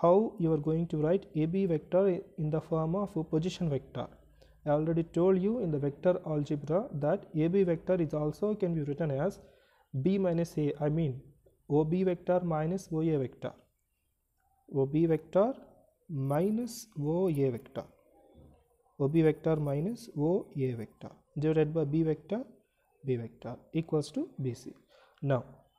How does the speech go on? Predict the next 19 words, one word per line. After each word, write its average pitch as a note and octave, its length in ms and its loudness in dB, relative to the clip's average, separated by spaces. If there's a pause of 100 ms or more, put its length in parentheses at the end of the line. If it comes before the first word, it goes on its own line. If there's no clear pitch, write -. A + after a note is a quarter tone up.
(120)
what F#3 240 8
about G#3+ 360 4
O E3+ 120 4
B G3+ 140 0
vector G3 320 2
and F#3 200 0
O D#3+ 80 0
A F3+ 180 2
vector? F3 420 0 (1800)
O D#3 140 2
B F#3+ 220 2
vector F#3+ 500 4
is G#3+ 300 -2 (120)
A C#3+ 120 2
two F3+ 180 4
vector. G#3 440 2 (520)
Next, C#3+ 340 -6 (840)
what F#3 260 2
about G3+ 300 0